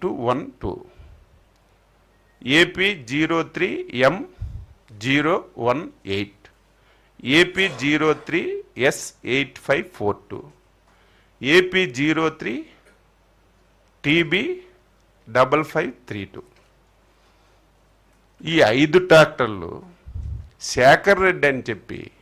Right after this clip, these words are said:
తింబోజీపాలెం ఎక్స్ వైపీసీపీ సర్పంచ్. ఈ ఐదు ట్రాక్టర్లు ఈ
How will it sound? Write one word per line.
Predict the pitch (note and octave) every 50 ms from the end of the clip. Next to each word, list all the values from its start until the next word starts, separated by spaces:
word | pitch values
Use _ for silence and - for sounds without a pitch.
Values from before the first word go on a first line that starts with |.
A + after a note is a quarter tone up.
| _ _ _ _ _ _ _ _ _ _ _ _ _ _ _ _ _ _ _ _ _ _ _ _ _ _ _ _ -
తింబోజీపాలెం | C#3+ D#3 F3 F3+ E3 F#3 G3+ G#3 G3 G3 G3+ - - F3+ E3 D#3+ D#3+ D#3+ D#3+ F3 G3 A#3 D4+ - - A#2 C3
ఎక్స్ | C#3+ C#3+ - - - - A3+ F#3+ D3
వైపీసీపీ | C3+ C#3 D3+ D3+ D3+ - D#3+ D#3 C#3+ D3+ D#3 D3+ D#3 - D4 - -
సర్పంచ్. | B2+ G#2+ - - _ F#2+ - - - - - - _ _ _ _ _ _ _ _ _ _ _ _ _ _ _ _ _ _ _ _ _ _ _ _ _ _ _ _ _ _ _ _ _ _ - - - - - - - _ - - - _ _ _ _ _ _ _ _ _ _ - - - - - - - - - - - - - _ _ _ - F#2+
ఈ | G2+ G2 F#2 G#2 C3
ఐదు | C#3+ C#3 D#3 D#3 - D#3
ట్రాక్టర్లు | D3+ D#3 D3+ - - D#3+ D3+ E3 F3+ G3 A3+ D4+ - _ _ _ _ _ _ _ _ _ _ _ _ _ _ _ _ _ _ _ _ _ _ _ _ _ _ _ - - - B2+ C#3
ఈ | C#3+